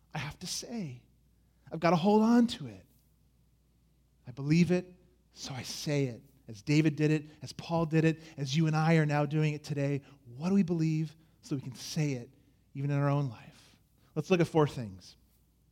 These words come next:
Look quickly at four things about the Christian view of death. And end-of-life decisions now, as Paul was facing it,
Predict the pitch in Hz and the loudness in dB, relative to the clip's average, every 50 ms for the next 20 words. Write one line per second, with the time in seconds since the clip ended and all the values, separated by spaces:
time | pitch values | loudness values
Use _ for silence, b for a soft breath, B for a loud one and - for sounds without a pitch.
0 | _ _ _ _ - _ _ 165 170 - - 160 143 - 139 131 127 - - 131 | _ _ _ _ -20 _ _ -10 -10 -6 -6 -6 -2 0 -2 -2 -2 -4 -4 -2
1 | 131 127 123 - 131 120 113 110 104 98 - b b b b b - 156 139 127 | -2 -2 -2 -4 -8 -8 -6 -8 -10 -14 -20 b b b b b -10 -10 -8 -4
2 | - 175 196 233 254 254 - 254 - - - 208 196 - - 190 185 180 156 160 | -4 -2 -2 -2 -4 -4 -8 -12 -10 0 2 2 2 2 -2 0 0 0 0 0
3 | 170 165 156 151 - - 175 143 113 104 - _ _ _ _ _ _ _ _ _ | -2 -4 -4 -6 -8 -10 -10 -10 -10 -14 -20 _ _ _ _ _ _ _ _ _
4 | _ _ _ _ _ _ _ _ _ _ _ _ _ _ _ _ _ _ _ _ | _ _ _ _ _ _ _ _ _ _ _ _ _ _ _ _ _ _ _ _
5 | _ 147 147 156 165 185 190 165 165 170 165 170 170 170 - 160 143 - - 165 | _ -4 0 2 6 6 4 6 6 6 6 6 4 2 -4 -10 -8 -2 -2 -2
6 | 151 165 160 147 135 160 160 165 160 156 139 123 - - - - - 196 196 208 | -2 -2 -4 -4 -2 0 2 4 4 4 4 2 0 -8 -12 -2 0 2 4 6
7 | 208 202 196 196 - - 196 196 190 - 190 185 185 185 185 185 | 8 8 6 6 4 4 4 4 4 2 0 2 4 2 2 2